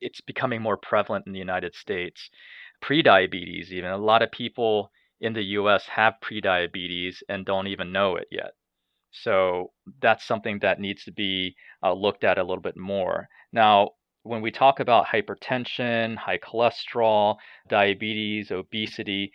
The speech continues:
these things, you mentioned genetics, some of it can be genetics, but a large portion of these things can be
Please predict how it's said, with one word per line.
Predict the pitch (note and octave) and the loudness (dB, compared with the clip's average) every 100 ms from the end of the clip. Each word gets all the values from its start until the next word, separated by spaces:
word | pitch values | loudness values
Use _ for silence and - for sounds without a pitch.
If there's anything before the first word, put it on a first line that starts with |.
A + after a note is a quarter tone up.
| - - | -16 -20
these | G#2 D#3 G3 - D3 | -6 -4 -4 -6 -2
things, | B2+ A#2 B2+ B2+ - | 0 0 -4 -10 -12
you | A2+ | -6
mentioned | A2+ A2+ B2 | -4 -4 -6
genetics, | A2+ G#2+ G#2 F#2+ - - _ - | -6 2 4 4 0 -10 _ -20
some | - E3+ F#3 | 4 4 6
of | F3 | 0
it | E3+ | -4
can | D#3+ D#3+ | -4 -4
be | D3 | -4
genetics, | C#3+ A#2+ B2+ G#2 E2+ - | -4 -2 0 0 -2 -6
but | G#2+ - | -6 -2
a | A2 | -4
large | A2 B2 C3+ C#3+ C#3 - | -2 2 6 6 4 -6
portion | - D3+ D3 - A2+ | -2 2 2 2 -4
of | G2+ G2 | -6 -6
these | G#2 G2+ - | -6 -8 -6
things | A#2 G#2 G2+ - | -4 -2 -4 -10
can | - A#2+ A#2 A2+ | -8 -2 -2 -2
be | A2+ G#2+ G#2 G#2 | -2 -2 -2 -4